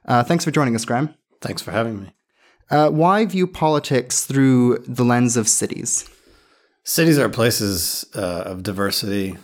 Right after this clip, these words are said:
Speaker 2: of difference, and of all sorts of different collisions of values, I think, right?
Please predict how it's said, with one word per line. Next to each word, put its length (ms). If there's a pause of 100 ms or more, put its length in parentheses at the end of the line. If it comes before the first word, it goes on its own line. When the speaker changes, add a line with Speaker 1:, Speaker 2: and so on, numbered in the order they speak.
(280)
Speaker 2:
of 160
difference, 760 (340)
and 260
of 420
all 200
sorts 320
of 100
different 480 (220)
collisions 500
of 120
values, 680
I 60
think, 420 (160)
right? 200